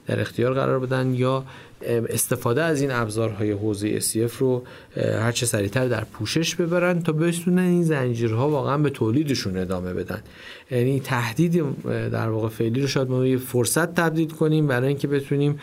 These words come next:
ابزارهای جدید رو تو این زنجیرها لانچ کنیم و در عین حال از تهدید دوم که اثر تزریق بیش از حد نقدینگی و تورم در واقع من-، اه، در نتیجهٔ این تغییر هست، اه، دور بشیم و به نوعی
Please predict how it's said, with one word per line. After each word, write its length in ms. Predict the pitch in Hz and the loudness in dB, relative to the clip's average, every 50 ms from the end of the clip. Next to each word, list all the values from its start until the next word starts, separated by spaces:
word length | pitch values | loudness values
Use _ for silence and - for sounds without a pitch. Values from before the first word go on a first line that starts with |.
| - - - - - | -10 -16 -18 -12 -6
ابزارهای 560 | - 110 113 113 113 117 113 113 135 160 170 | -2 -2 0 2 2 2 2 2 2 2 2
جدید 340 | 165 165 156 156 151 151 147 | 2 2 2 2 2 2 0
رو 60 | 151 | 0
تو 140 | 151 - 147 | 0 0 0
این 100 | 143 143 | 2 2
زنجیرها 480 | 135 131 117 113 110 110 110 120 143 170 | 2 2 2 2 0 0 2 2 2 2
لانچ 340 | 190 190 190 190 180 185 | 2 2 2 2 0 0
کنیم 300 | - - 190 196 196 185 | 0 0 2 2 2 2
و 60 | 151 139 | 2 2
در 260 | 131 135 127 127 127 | 2 2 2 2 0
عین 360 | 139 139 165 190 208 202 202 | 0 0 2 2 4 4 2
حال 300 | 185 170 185 190 190 175 | 2 2 2 2 2 2
از 180 | 147 131 120 - - - - - - - | 2 0 -2 -4 -10 -16 -18 -18 -14 -8
تهدید 480 | - 123 117 120 120 131 127 123 123 120 | -4 -4 -2 -2 0 0 0 0 2 2
دوم 340 | 127 120 117 135 160 170 160 | 2 2 2 2 2 0 0
که 140 | 156 - - | 0 -2 -2
اثر 500 | 117 113 - - 123 117 117 113 113 113 113 - - - - - - - - - - | -2 -2 -2 0 0 0 0 0 0 -2 -6 -12 -18 -20 -20 -20 -12 -8 -8 -6 -2
تزریق 400 | - 117 113 110 113 127 151 165 | 0 0 2 2 2 2 0 0
بیش 200 | 160 135 117 - | 0 0 0 0
از 140 | 123 110 113 | 0 0 0
حد 180 | 117 113 117 120 | 0 0 0 0
نقدینگی 680 | 113 110 107 107 104 104 104 107 104 101 104 104 113 | 2 2 2 0 0 0 0 0 0 0 0 0 0
و 100 | 107 107 | 0 -2
تورم 800 | 104 107 110 104 101 101 101 98 104 110 135 156 156 143 120 - - - - - - - | -2 -2 -4 -2 -2 -2 -2 0 0 2 2 2 2 2 0 -2 -6 -12 -20 -20 -16 -10
در 140 | - 110 107 | -6 -4 -4
واقع 200 | 110 107 110 110 | -2 -2 -2 -2
من-، 320 | 110 110 113 113 113 113 - - - - - - | -2 -2 -2 -4 -6 -8 -10 -14 -18 -14 -10 -6
اه، 80 | - 57 55 55 55 55 55 55 55 - - - - - 117 117 113 117 117 117 - 110 | -4 -2 -2 -2 -2 -2 -4 -4 -6 -8 -10 -12 -10 -6 -2 0 0 0 -2 -2 -2 0
در 160 | 117 117 117 | 2 2 2
نتیجهٔ 420 | 113 113 110 113 117 110 104 107 | 2 2 0 0 0 0 0 0
این 340 | 107 110 104 113 117 110 107 | 0 0 0 0 0 0 0
تغییر 360 | 110 117 107 107 107 110 104 | 0 0 0 0 0 0 0
هست، 640 | 107 107 113 113 123 143 151 156 165 165 - - - - - - - - | -2 -2 -2 0 0 2 2 2 2 0 -2 -6 -10 -16 -18 -18 -8 -4
اه، 180 | 117 113 110 110 | -2 0 0 0
دور 280 | 110 117 127 143 147 | 0 0 2 0 0
بشیم 420 | 143 139 135 - - 139 135 131 127 | 0 -2 -4 -2 -2 -2 0 0 0
و 100 | 127 123 | 0 0
به 120 | 117 113 | 0 0
نوعی 420 | 110 113 117 123 123 123 120 123 | 0 2 2 2 2 0 0 -2